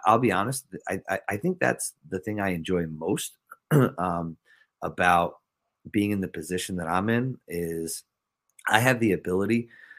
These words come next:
to pick up a phone or, or, or stop and talk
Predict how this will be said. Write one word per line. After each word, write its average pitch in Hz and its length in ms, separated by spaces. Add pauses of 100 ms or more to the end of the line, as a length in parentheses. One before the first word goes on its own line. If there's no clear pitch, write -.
(240)
to 92 440
pick 123 140
up 127 120
a 92 60
phone 101 340
or, 87 140
or, 87 380
or 80 180
stop 107 340
and 87 120
talk 92 360